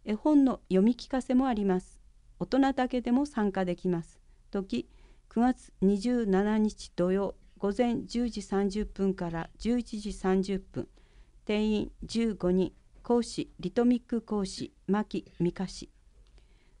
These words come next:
泥棒学校ワークショップ。加古聡さんの絵本、泥棒学校に登場する熊坂先生の人形を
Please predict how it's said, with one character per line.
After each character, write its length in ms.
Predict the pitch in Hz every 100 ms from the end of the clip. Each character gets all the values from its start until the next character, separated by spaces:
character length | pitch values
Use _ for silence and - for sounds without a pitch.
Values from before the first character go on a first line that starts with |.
| -
泥 220 | 220 269
棒 220 | 277 302
学 260 | 294 285 -
校 300 | 196 180 -
ワ 180 | 117 196
ー 40 | 262
ク 100 | -
シ 160 | -
ョ 20 | 226
ッ 20 | -
プ。 140 | - - - _ - -
加 160 | 214 -
古 140 | 277 -
聡 300 | 247 247 269
さ 240 | - 262
ん 60 | 240
の 100 | 214
絵 100 | 185
本、 300 | 185 208 190 - -
泥 260 | 190 214
棒 220 | 254 294 285
学 200 | 277 - -
校 280 | 202 - _ -
に 240 | 202 - -
登 200 | 233 247
場 200 | 240 233
す 160 | - 165
る 180 | 156 - - - _ -
熊 220 | - 254
坂 260 | 269 262 262
先 260 | - 247 247
生 220 | 254 233
の 160 | 214
人 300 | 185 208 226
形 100 | 220
を 380 | 208 196 170 -